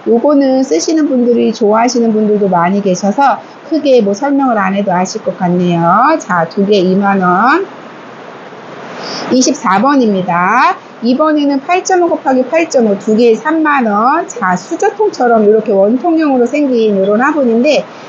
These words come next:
요런 사이즈의 요 모양의 화분을 찾으시는 분들이 또 계시더라고요. 자, 요렇게 찾으셨던 분들은 얼른, 얼른 찜하시길 바랄게요. 이십사 번이었습니다.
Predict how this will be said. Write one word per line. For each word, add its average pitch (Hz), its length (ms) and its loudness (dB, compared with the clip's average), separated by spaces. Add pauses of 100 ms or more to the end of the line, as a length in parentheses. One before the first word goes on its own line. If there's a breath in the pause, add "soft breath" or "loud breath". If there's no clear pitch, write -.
(120)
요런 269 300 4
사이즈의 285 960 2
요 220 200 4
모양의 208 580 2
화분을 269 420 0
찾으시는 302 540 0
분들이 220 420 2
또 277 100 -2
계시더라고요. 185 1040 0 (320 loud breath)
자, 190 260 0
요렇게 233 360 2
찾으셨던 320 640 0
분들은 220 420 2
얼른, 214 800 2
얼른 196 400 0
찜하시길 262 600 -2
바랄게요. 202 720 0 (320 loud breath)
이십사 202 460 -2
번이었습니다. 220 1200 0